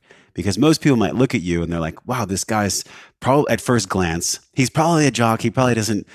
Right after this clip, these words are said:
know anything about anything besides being in the gym." And it's just completely not true. Like, you're integrated, you, you know about all these things, the mental, the physical, the emotional, the spiritual. So what, what is it about you that really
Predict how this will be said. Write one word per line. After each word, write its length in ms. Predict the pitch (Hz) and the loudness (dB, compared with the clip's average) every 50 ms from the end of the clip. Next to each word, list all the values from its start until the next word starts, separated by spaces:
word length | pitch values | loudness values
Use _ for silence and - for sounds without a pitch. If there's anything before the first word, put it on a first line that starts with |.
| - - - | -16 -6 0
know 120 | 110 110 113 | 2 2 4
anything 340 | 127 139 135 120 127 123 117 | 4 4 4 4 4 2 2
about 260 | 107 107 104 101 92 101 | 2 2 2 2 2 2
anything 320 | 107 104 98 - 101 101 | 0 0 0 0 -2 -2
besides 320 | 92 92 85 98 90 90 82 | -2 -2 -2 0 -2 -2 -2
being 160 | 87 92 87 | -2 -2 -2
in 60 | 85 82 | -2 -2
the 60 | 82 | -4
gym." 220 | 80 85 80 78 78 | -4 -4 -6 -6 -6
And 100 | 82 82 | -6 -6
it's 120 | 78 - | -6 -6
just 180 | - 78 - - | -6 -6 -8 -10
completely 480 | - - 78 - - - 90 78 78 78 | -10 -12 -12 -10 -6 -6 -6 -4 -4 -6
not 160 | 73 65 - | -8 -6 -4
true. 220 | - 143 123 92 - - - - - - - | 0 0 0 0 0 -6 -18 -20 -14 -8 -6
Like, 160 | 85 82 - | -6 -6 -4
you're 140 | 90 95 90 - | -2 -4 -2 -2
integrated, 720 | 107 110 - - 110 104 110 110 104 104 101 104 101 92 | -2 -2 -2 -2 -4 0 2 2 2 4 4 2 2 0
you, 160 | 92 92 92 - | -2 -6 -6 -6
you 120 | - 92 90 | -6 -6 -4
know 220 | 90 90 95 95 | -2 0 0 0
about 300 | 95 90 95 92 90 - | 0 0 -2 -2 -2 -2
all 160 | - 90 92 | -2 -2 -2
these 240 | 85 95 87 82 - | -2 -2 -4 -4 -4
things, 320 | - 92 87 87 87 82 | -4 -2 -2 -2 -4 -4
the 60 | - 85 | -6 -4
mental, 340 | 82 85 82 - 90 85 | -4 -4 -6 -6 -6 -8
the 80 | 82 80 | -8 -8
physical, 360 | - 90 80 - - - 85 | -8 -8 -8 -8 -8 -8 -8
the 100 | 78 82 | -6 -6
emotional, 360 | 80 80 80 76 - - 82 80 | -6 -6 -6 -8 -8 -8 -8 -8
the 60 | 80 | -8
spiritual. 500 | - - 87 82 80 - - 80 78 - _ - - - - - - - - | -8 -8 -8 -8 -8 -6 -6 -8 -8 -8 _ -20 -20 -20 -20 -20 -20 -16 -6
So 160 | - 113 110 | 0 0 0
what, 340 | 104 104 120 143 156 - - | 2 2 2 2 2 2 2
what 180 | 110 131 151 | 2 2 4
is 140 | 180 170 147 | 4 4 4
it 80 | 151 135 | 4 2
about 320 | 123 107 104 101 95 69 | 2 2 0 0 0 0
you 320 | 95 95 92 92 90 90 87 | -2 -2 0 0 0 0 0
that 200 | 90 87 - - | 0 -2 -2 -2
really 440 | 85 92 98 92 95 92 90 90 - | -2 -2 0 0 2 0 0 -2 -4